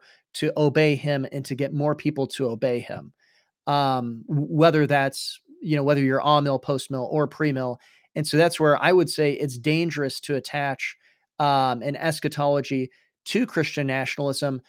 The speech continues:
but I do think that's gonna be an interesting debate going forward,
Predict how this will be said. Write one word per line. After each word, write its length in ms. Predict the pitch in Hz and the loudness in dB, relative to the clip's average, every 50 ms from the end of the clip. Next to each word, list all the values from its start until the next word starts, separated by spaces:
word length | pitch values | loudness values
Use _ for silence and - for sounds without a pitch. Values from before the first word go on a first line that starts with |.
| _ _ _ _ | _ _ _ _
but 100 | - 160 | 4 6
I 40 | 165 | 6
do 160 | 151 190 247 | 6 4 2
think 200 | - - 185 156 | 2 0 0 2
that's 200 | 160 151 143 - | 2 2 0 0
gonna 160 | - 160 151 139 | 0 0 0 2
be 120 | 127 147 | 2 0
an 60 | 143 143 | 0 0
interesting 580 | - 170 165 - - 156 156 - 156 151 135 | 0 -2 -2 0 -2 -2 -2 -2 -2 -2 -2
debate 360 | - 147 127 147 143 143 127 | -2 -2 0 0 0 0 0
going 240 | 135 143 131 123 123 | -2 -4 -4 -4 -6
forward, 540 | - - 220 226 220 185 170 160 156 143 139 | -4 0 2 2 4 4 4 4 2 0 -2